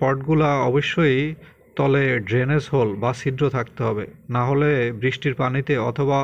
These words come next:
অতিরিক্ত পানি জমে গাছ মরে যাবে, মরে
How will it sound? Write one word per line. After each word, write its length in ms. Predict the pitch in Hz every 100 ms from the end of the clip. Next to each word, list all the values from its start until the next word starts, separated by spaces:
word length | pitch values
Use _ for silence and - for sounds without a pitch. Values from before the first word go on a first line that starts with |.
| 156
অতিরিক্ত 380 | 127 139 131 127 123 120
পানি 180 | 123 135
জমে 220 | 143 135 120
গাছ 180 | 120 117 - _ _ - - - - - -
মরে 200 | 131 131 117
যাবে, 220 | 110 104 95 - _ _ _ _
মরে 240 | 123 123